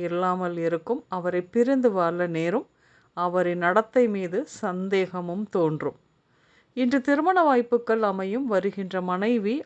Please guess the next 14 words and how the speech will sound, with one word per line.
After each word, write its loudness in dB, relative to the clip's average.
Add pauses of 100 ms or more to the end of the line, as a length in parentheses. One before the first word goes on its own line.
(120)
ஆளுமை, 2
அடக்கி -2
ஆளும் 0
குணம் -2 (540)
மற்றும் -6
கடுமையான 0
குணமுடையவராக 0
இருப்பார். 0 (480)
அவர்தான் 0
குடும்பத்தை, 0 (160)
பொறுப்புகளை 0 (680)
ஏற்று 2
நடத்தும் 2
நிலை 0